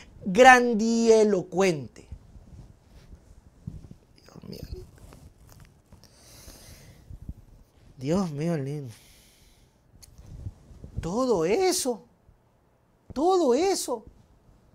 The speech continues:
para decir que Guillermo Lazo es un vago. Hable serio, pues, Andrés. Andrés, no me mientas otra vez. Te lanzas tremenda baba,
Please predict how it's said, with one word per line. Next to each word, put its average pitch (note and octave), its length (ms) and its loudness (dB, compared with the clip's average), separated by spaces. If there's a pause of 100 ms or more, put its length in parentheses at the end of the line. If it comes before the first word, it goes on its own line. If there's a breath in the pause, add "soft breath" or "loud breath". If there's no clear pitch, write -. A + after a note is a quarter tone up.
(140)
para E3 200 -4
decir D#3 360 -4
que C#4 80 -6
Guillermo A3+ 360 -2
Lazo B3+ 260 -4
es C4+ 40 -4
un A3 140 -4
vago. D3 380 0 (2500)
Hable C#4+ 180 -2
serio, C#4 320 2
pues, B3 140 0
Andrés. B3+ 320 0 (920)
Andrés, A3 440 4
no C4+ 120 4
me E4+ 140 4
mientas D4 400 4
otra D4+ 320 8
vez. E4 480 6 (1700)
Te A#3+ 140 6
lanzas E4 520 8
tremenda D#4+ 760 10
baba, E4 500 12